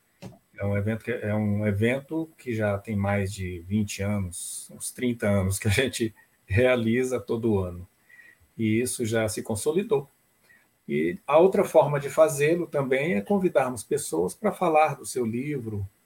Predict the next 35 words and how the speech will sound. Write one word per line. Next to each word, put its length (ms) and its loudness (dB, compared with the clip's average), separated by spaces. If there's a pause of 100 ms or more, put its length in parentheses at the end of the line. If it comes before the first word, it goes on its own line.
(460)
né? 120 -14
Cada 320 0
um, 500 -2
às 140 -4
vezes 320 0
convidamos 520 -2
dois, 380 2
três, 760 0 (380)
às 120 -4
vezes 260 2
um 120 4
grupo, 540 0 (300)
para 160 0
cada 260 4
um 80 0
falar 320 2
um 80 0
pouquinho 580 8
sobre 300 -4
o 40 -2
seu 180 -2
livro 680 -2
ou 220 2
o 40 2
livro 300 0
espírita 840 -2 (300)
e 300 -2
deixar 760 0 (320)
aquele 320 -6
livro 500 -2 (880)
como 280 -2
indicação 580 0
para 220 -2
o 40 -2
leitor. 480 -6